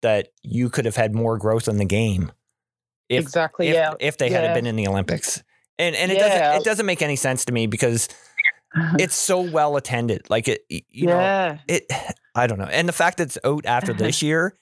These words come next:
Speaker 1: and they're bringing in
Speaker 2: Yeah.
Speaker 1: breakdancing, <laughs> like,
Speaker 2: I know, yeah. Don't
Speaker 1: uh,
Speaker 2: get me started on
Speaker 1: I
Speaker 2: those
Speaker 1: know.
Speaker 2: sports.
Speaker 1: It's just ridiculous.
Speaker 2: <laughs>
Speaker 1: Like,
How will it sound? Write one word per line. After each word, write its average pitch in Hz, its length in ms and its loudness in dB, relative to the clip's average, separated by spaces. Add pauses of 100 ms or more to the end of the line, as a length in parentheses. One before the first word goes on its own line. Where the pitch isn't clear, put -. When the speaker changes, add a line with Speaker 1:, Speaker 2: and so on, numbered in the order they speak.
(140)
Speaker 1:
and 117 100 0
they're 127 80 0
bringing 123 280 0
in 110 120 -2
Speaker 2:
Yeah. 156 480 2
Speaker 1:
breakdancing, 151 720 0 (140)
<laughs> - 120 -12
like, 170 240 0 (300)
Speaker 2:
I 175 280 0
know, 170 480 2
yeah. 160 560 0 (180)
Don't 123 140 0
Speaker 1:
uh, 123 60 -2
Speaker 2:
get 165 120 0
me 156 80 -2
started 151 380 -2 (100)
on 135 80 -2
Speaker 1:
I 135 120 2
Speaker 2:
those 123 100 0
Speaker 1:
know. 104 140 0
Speaker 2:
sports. 139 340 0
Speaker 1:
It's 139 140 -2
just 151 180 -2
ridiculous. 311 720 -2
Speaker 2:
<laughs> - 0 -
Speaker 1:
Like, 107 240 0